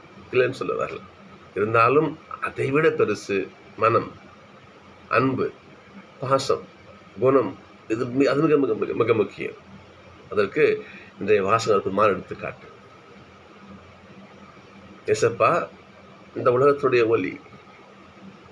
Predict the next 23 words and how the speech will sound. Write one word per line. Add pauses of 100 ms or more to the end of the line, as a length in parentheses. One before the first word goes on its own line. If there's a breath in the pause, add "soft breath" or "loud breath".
(1200)
ஆனால்
இந்த,
இந்த
உலகத்தினுடைய
ஒளியான
கடவுள்
அவர். (1300)
நமக்காக (840)
தந்தையினுடைய
ஊழியராக
இருந்த
எசையர்
வாசகம்
பார்க்கணும்
நம்ம
இன்னைக்கு. (480)
துன்புறும்
ஊழியர்
பகுதி
வருது
பாருங்க. (800 loud breath)
கடவுளுக்கு,
தந்தையானவருக்கு